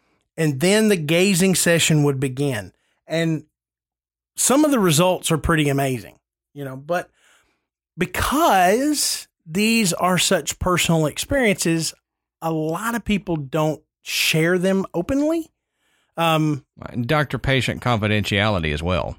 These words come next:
Speaker 1: Yeah,
Speaker 2: You know.
Speaker 1: true. I mean, you know, you know, not only was he a, you know, a psychologist, he was a physician, and so he's, he's not just, you know, he, he's not just playing, you know,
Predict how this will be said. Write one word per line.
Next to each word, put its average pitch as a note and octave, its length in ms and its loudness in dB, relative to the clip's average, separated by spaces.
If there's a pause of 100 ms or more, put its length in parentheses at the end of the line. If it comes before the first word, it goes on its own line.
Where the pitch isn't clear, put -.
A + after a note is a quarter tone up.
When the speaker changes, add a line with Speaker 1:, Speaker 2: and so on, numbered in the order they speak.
Speaker 1:
Yeah, C#4 240 2
Speaker 2:
You G#3 120 -6
know. D#2+ 80 -10
Speaker 1:
true. A3+ 300 2
I F#3+ 60 4
mean, F#3+ 200 2
you F#3+ 80 2
know, F#3 280 0
you G3+ 100 -2
know, F3+ 200 -2
not A3+ 260 2
only A#3 260 2
was D#3+ 200 0
he F#3+ 240 2
a, D#3+ 280 -4
you F3 100 -6
know, D#3 160 -2
a C#3 40 -4
psychologist, F3 840 0
he D4 120 2
was G#3+ 200 2
a E3 60 4
physician, D#3 760 0
and D#3 160 -4
so D#3 260 0
he's, G#3+ 280 0 (500)
he's C4+ 260 0
not C4+ 240 2
just, E3+ 460 0 (500)
you F3+ 140 -6
know, D#3+ 260 -2
he, G3 320 -4 (120)
he's B3 220 0
not B3 180 0
just F3+ 240 0
playing, F3+ 460 2
you D#3+ 80 2
know, D3 320 -2